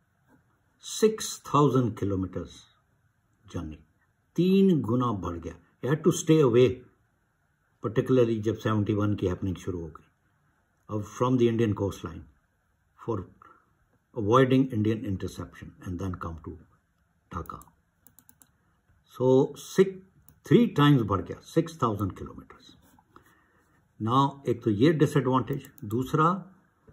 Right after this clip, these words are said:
किसी जगह भी, even historically मुसलमानों को हम रेफर करते रहते हैं, किसी जगह मुसलमान एक इतने बड़े लैंड मास से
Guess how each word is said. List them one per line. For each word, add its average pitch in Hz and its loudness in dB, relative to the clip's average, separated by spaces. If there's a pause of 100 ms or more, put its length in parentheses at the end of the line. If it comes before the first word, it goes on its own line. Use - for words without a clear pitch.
(320)
किसी 226 0
जगह 151 6
भी, 104 -2 (640)
even 175 2
historically 123 4
मुसलमानों 107 0
को 107 -2
हम 98 -4
रेफर - -10
करते 107 -6
रहते 92 -4
हैं, - -16 (560)
किसी 190 -6
जगह 147 0
मुसलमान 117 2 (720)
एक 147 2
इतने 226 4
बड़े 175 8
लैंड 120 6
मास 92 -2
से - -12